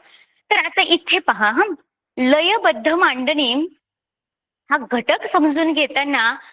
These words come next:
अगोदर आपण त्या घटकाच्या नावाकडूनच घटक समजून घेऊयात, बरोबर?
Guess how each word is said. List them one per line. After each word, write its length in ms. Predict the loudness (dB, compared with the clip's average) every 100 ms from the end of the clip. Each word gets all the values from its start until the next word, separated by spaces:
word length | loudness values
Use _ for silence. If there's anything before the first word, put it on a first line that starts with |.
| _ -6
अगोदर 360 | 0 0 2
आपण 320 | 0 0 -2 0
त्या 460 | -2 0 0 -2
घटकाच्या 560 | -2 -4 -2 -2 0 -2
नावाकडूनच 800 | 0 0 0 0 2 2 2 0
घटक 260 | -2 -4
समजून 440 | -2 0 2 2 2
घेऊयात, 340 | 2 0 -4 -8 _ _
बरोबर? 380 | -2 0 0 -2